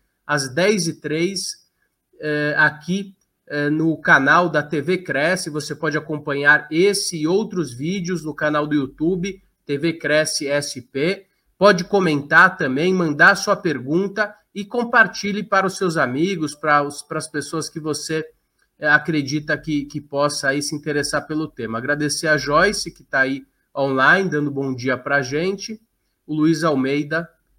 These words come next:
também dando bom dia pra gente. Bom dia, pessoal.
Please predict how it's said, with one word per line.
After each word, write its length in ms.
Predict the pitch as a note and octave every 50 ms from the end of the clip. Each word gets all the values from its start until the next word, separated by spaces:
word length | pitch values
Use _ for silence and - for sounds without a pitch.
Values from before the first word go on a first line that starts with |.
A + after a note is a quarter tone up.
| _ _ _ _
também 540 | - F#3 F#3 F3 C#3 B2+ C#3 D#3+ F3+ F#3 E3+
dando 240 | C#3+ D#3 D#3+ D#3
bom 240 | C#3+ C3+ C#3 C#3 C3+
dia 240 | B2+ A#2 C3 C3 A#2+
pra 220 | B2 - C#3 C#3+
gente. 520 | C#3 A#2+ C3 C#3 D#3 F3 F#3+ F#3+ - - A#3 A#3 - _ _ _ _ _ _ _ _ _ _ _ _ _ _ _ _ _ _ _ -
Bom 180 | C#3+ D3+ D3+
dia, 300 | C#3 B2 C3+ D3+ D#3+ E3
pessoal. 720 | D#3+ D#3+ - E3 D3 - - D#3+ D#3+ D#3+ E3+ F3+ F3+ -